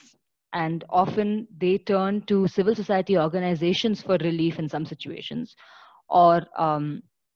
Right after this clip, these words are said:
civil society organizations are often able to reach out faster than the government, uh, relief. And, uh, so those are a few of the trends and the challenges that we've been seeing.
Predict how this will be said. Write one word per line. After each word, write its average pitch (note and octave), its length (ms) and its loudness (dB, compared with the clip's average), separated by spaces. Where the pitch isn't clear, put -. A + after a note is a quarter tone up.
civil F#3+ 180 0
society F3+ 320 -2
organizations F3 580 -4
are F3+ 120 -2
often E3+ 320 -2
able D#3+ 280 -4
to F3+ 100 -4
reach D#3+ 300 -10
out D#3+ 260 -2
faster E3 460 0
than D#3+ 420 -6
the D#3 100 -8
government, D3+ 400 -12
uh, D3 260 -6
relief. D#3+ 340 -8
And, F#3+ 640 -4
uh, F3 180 -2
so G3+ 120 -4
those G3 220 2
are G#3 160 -2
a - 120 -4
few G3+ 180 2
of F#3 140 2
the G3+ 100 0
trends F3+ 320 -2
and F#3 80 0
the F3+ 80 -2
challenges F3+ 500 -2
that E3+ 140 -6
we've D3+ 220 -6
been D#3 160 -6
seeing. D3 360 -10